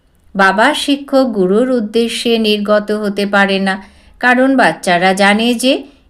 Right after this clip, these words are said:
এই খেলা পূর্ব নির্ধারিত। ধন্যবাদ ইত্যাদির কোনো কথাই নেই। ড্রামা অনুযায়ী বাচ্চারাও এটাও জানে।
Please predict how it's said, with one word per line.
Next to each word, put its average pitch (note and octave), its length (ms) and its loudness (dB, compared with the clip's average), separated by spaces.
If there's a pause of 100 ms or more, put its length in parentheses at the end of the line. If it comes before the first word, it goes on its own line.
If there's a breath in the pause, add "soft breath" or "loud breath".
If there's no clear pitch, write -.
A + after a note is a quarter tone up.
(100)
এই B3 300 2
খেলা F3 460 0 (220)
পূর্ব G3 400 0
নির্ধারিত। F3+ 840 -2 (600 soft breath)
ধন্যবাদ A#3+ 720 2
ইত্যাদির F#3+ 640 -2
কোনো C4+ 380 2
কথাই F#3 460 0
নেই। E3+ 260 -4 (420 soft breath)
ড্রামা G3 380 2
অনুযায়ী F#3+ 760 0 (180)
বাচ্চারাও F3 840 0 (140)
এটাও A#3 440 0
জানে। E3+ 400 -2